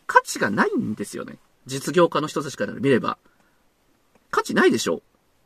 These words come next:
うん。だって、ホリエモンさんって、自分たちだけでさ、別に普通に広告打てばさ、あの、有名になるし、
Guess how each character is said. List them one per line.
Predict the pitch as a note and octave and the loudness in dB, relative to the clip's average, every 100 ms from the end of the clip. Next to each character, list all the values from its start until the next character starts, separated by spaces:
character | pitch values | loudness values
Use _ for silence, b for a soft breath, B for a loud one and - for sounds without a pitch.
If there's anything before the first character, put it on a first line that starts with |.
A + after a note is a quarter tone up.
| _ | _
う | - | -14
ん。 | - _ _ | -14 _ _
だ | - | -4
っ | |
て、 | - | -2
ホ | - B3+ | 2 4
リ | |
エ | E4+ | 4
モ | F4 | 4
ン | E4+ | 4
さ | D#4 | 4
ん | A#3+ | 4
っ | |
て、 | F3 | 4
自 | F3 D3 | 2 2
分 | G#3 D4 | 2 2
た | B3 | 2
ち | - | 0
だ | A#2 | -2
け | B2 | -4
で | G#2 | -4
さ、 | - G#2 | 0 0
別 | B2 C#3+ | 0 -2
に | C3 | -6
普 | |
通 | - | -4
に | E3 | -6
広 | D3+ F3 | -2 -2
告 | D#3 D3+ | -2 -6
打 | D#3+ | -4
て | A#2 | -4
ば | - | -4
さ、 | - - b b - | -4 -6 b b -6
あ | A#2+ | 0
の、 | A#2 | 2
有 | C#3 E3+ | 6 6
名 | D#3+ | 6
に | D3 | 6
な | D3 | 4
る | A2+ | 4
し、 | - G#2+ E2+ | 0 -2 -2